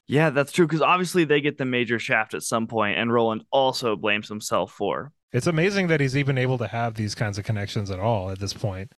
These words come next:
Speaker 1: Yeah, being so afraid of, like, the people that he gets close to coming to devastatingly terrible
Speaker 2: Why
Speaker 1: ends.
Speaker 2: wouldn't he think that, though? I mean, it makes a lot, like, look at his track record. <laughs> I mean, like,
Speaker 1: Totally.
Speaker 2: every single person he's ever enjoyed being around,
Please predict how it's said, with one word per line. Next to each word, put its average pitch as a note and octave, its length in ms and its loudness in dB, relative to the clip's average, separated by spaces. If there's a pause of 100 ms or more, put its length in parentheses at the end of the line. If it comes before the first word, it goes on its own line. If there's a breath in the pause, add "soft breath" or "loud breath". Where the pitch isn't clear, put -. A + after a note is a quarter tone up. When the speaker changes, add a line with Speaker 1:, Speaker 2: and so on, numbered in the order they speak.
Speaker 1:
Yeah, B2+ 160 4
being A2+ 200 0
so B2 200 2
afraid A2 340 2
of, G#2 100 -2
like, G#2 180 -2
the B2+ 100 -8
people A#2 380 -2
that G#2 140 -2
he A2+ 120 -8
gets G#2 200 -6
close G#2 320 -6
to F#2+ 360 -6 (280)
coming A2 240 -4
to G#2 220 -10 (240)
devastatingly G#2+ 680 -2
terrible G#2 420 0
Speaker 2:
Why D3 140 4
Speaker 1:
ends. C#3+ 180 2
Speaker 2:
wouldn't E3 140 2
he D#3+ 120 2
think G#3 280 -4
that, B2 220 0
though? A#2 200 -2
I G#2+ 120 -4
mean, B2 160 -2
it B2 100 -2
makes C#3+ 220 -2
a D#3 40 -4
lot, D3 200 0
like, C3 140 -2
look C#3 140 0
at D#3+ 60 -6
his E3 120 -2
track F3+ 300 -2
record. A2+ 320 -4 (200)
<laughs> - 200 -6
I F3+ 40 -4
mean, C#3+ 140 0
like, D3 180 4
Speaker 1:
Totally. D3+ 80 2
Speaker 2:
every C#3+ 340 2
single C#3 300 -2
person C3+ 340 0
he's A#2 160 -2
ever A2+ 260 -2 (160)
enjoyed A2+ 680 -2
being B2 280 -2
around, G#2+ 420 -4